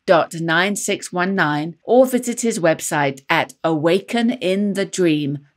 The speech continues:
dot com. If you enjoyed today's episode, please consider leaving us a five-star rating and a warm review at the top of the show page on Spotify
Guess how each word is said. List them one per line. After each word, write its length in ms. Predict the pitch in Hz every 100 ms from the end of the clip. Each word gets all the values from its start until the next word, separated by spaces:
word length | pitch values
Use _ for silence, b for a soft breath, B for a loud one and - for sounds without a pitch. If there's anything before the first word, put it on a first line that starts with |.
| -
dot 260 | 147 - -
com. 480 | 143 147 143 131 - _ _ -
If 220 | 185 190
you 80 | 202
enjoyed 400 | 185 214 247 254
today's 340 | 233 196 190
episode, 600 | 170 185 147 160 147 170 _
please 320 | - 254 254
consider 380 | - 220 165 180
leaving 340 | 180 170 165 165
us 160 | 156
a 40 | 156
five-star 640 | - 165 170 - 214 214
rating 520 | 185 160 135 160 175
and 140 | 165 170
a 80 |
warm 360 | 160 190 220 220
review 480 | 214 196 185 151 147
at 120 | 156 -
the 80 |
top 260 | - 208 214
of 80 | 254
the 60 |
show 240 | 247 220 202
page 280 | 208 190 190
on 120 | 175
Spotify 720 | - 180 180 180 156 139